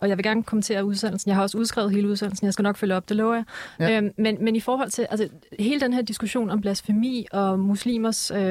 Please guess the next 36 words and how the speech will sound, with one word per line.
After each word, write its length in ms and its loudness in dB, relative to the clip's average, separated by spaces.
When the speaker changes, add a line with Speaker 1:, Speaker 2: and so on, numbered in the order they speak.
Speaker 1:
øh, 320 0
t-, 120 -6
terrorangreb, 720 0
øh, 240 0
og 100 0
hvorfor 400 -2
de 160 -2
opstår 400 -2
og 80 -2
så 100 -4
videre, 200 0
ja, 200 2
det 80 -2
mener 240 0
jeg 160 0
er, 340 0
er, 120 2
er 240 0
relevant 320 0
at 60 -6
tale 300 0
om. 180 -2
Øh, 100 2
ikke 160 0
kun 220 0
i, 40 -2
specifikt 580 -4
i 40 -2
forhold 260 0
til 100 -2
den 120 2
her 100 2
ene, 360 0
øh, 500 0
øh, 560 0
øh, 320 0